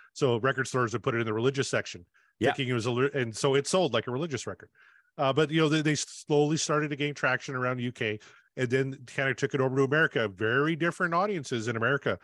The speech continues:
Speaker 1: uh, than for, for prog rock, especially, but slowly started to get a foothold. And, uh, when they were doing the Lamb Lies Down on Broadway,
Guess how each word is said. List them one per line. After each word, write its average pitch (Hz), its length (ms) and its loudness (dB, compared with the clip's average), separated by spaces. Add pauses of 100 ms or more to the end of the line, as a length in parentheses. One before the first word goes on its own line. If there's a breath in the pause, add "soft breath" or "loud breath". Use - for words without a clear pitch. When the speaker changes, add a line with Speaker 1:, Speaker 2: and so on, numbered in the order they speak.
(280 loud breath)
Speaker 1:
uh, 113 140 0
than 113 420 -2
for, 120 320 2
for 120 160 -2
prog 131 260 2
rock, 110 220 -2
especially, 117 500 -4 (360 loud breath)
but 143 160 0
slowly 190 560 0
started 190 320 0
to 180 60 -4
get 180 140 2
a 151 40 0
foothold. 143 500 0 (400 soft breath)
And, 131 240 0
uh, 127 80 4
when 131 140 2
they 139 80 2
were 139 80 2
doing 143 160 0
the 127 80 -6
Lamb 135 260 0
Lies 131 240 -6
Down 131 180 2
on 120 80 -2
Broadway, 123 380 0